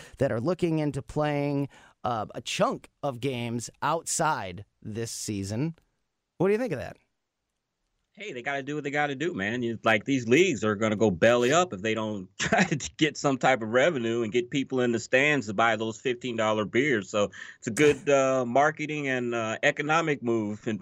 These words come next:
Speaker 2: in my opinion.
Speaker 1: I understand Boston and Pittsburgh, but how do you play outside in Anaheim or Los Angeles?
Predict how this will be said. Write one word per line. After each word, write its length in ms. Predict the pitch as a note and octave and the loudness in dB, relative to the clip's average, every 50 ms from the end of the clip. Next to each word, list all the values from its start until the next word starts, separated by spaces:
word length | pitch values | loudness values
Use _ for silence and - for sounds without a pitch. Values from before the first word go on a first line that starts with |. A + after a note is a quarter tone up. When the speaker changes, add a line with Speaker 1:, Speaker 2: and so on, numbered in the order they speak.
| - _ | -8 _
Speaker 2:
in 180 | A2+ A2+ A2+ A2+ | -4 -2 0 2
my 140 | A#2+ C#3+ C#3+ | 4 4 4
opinion. 360 | - - G#2 G2 G2 G#2+ A2 - | 2 0 -2 -4 -4 -4 -4 -2
Speaker 1:
I 140 | G3+ C4+ E4 | -2 -2 -2
understand 680 | F#4+ F4 C#4+ A3 - - - G3 G#3+ B3 B3 A#3+ F#3 | -2 -2 -2 -4 -4 -2 -2 -2 -2 0 -2 -2 0
Boston 460 | D3 E3 E3+ G3 A3+ A3 - - - F#3+ | 0 0 0 0 0 -2 -4 -4 -4 -4
and 160 | D#3+ B2+ - | -4 -6 -6
Pittsburgh, 640 | - F#3 G#3 G#3+ - A3 A3 B3+ B3 B3 B3+ A3 F3+ | -4 -4 -4 -4 -6 -4 -2 0 0 0 -2 -2 -4
but 120 | G3+ F#3 | -6 -6
how 220 | C3+ C#3 G3 A#3+ | -4 -4 -4 -2
do 80 | - F4+ | -2 -2
you 160 | D4+ A#3+ F#3+ | -2 -4 -4
play 540 | C#3+ - - - F3 F3+ F3+ F3 E3+ E3 - - | -6 -8 -4 -2 0 0 2 0 -2 -2 -4 -4
outside 800 | C#3 D3+ E3+ F#3 E3+ - - - E3+ D#3 D#3 D#3+ E3 E3 D#3+ | -2 0 0 -2 -2 -4 -4 -2 -2 0 0 0 0 -2 -2
in 140 | C#3+ B2+ A2+ - - | -4 -6 -8 -8 -6
Anaheim 680 | C#3+ D#3 F3 F#3 F3 C#3+ B2 C#3+ C#3+ D3 D3+ D3 C#3+ | -4 -2 0 0 -2 -2 -2 -2 -2 -2 -2 -2 -4
or 80 | A2+ G#2+ | -4 -4
Los 320 | A2 B2+ C#3 C#3 C3 - | -4 -4 -4 -4 -4 -6
Angeles? 600 | A#2 A#2 C3+ D3+ B2+ F2 C#2+ C#3 - - - - | -8 -6 -6 -6 -8 -8 -10 -12 -12 -12 -14 -16